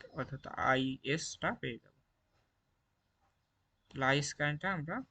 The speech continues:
পেয়ে যাবো এখান থেকে, ঠিক আছে? এই রেড কালার অংশটা আইএস। বোঝা গেছে এইটুকু?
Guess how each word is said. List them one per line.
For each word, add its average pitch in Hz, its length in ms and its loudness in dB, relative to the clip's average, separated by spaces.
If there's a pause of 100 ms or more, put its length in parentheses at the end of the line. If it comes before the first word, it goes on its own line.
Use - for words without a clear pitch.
(160)
পেয়ে 139 200 0
যাবো 117 200 -4
এখান 120 200 -12
থেকে, - 200 -16 (680)
ঠিক - 160 -16
আছে? - 200 -14 (920)
এই 135 160 2
রেড 143 280 2
কালার 143 280 4
অংশটা 147 340 -4 (340)
আইএস। - 260 -4 (3500)
বোঝা 143 200 8
গেছে 180 200 4
এইটুকু? 208 300 2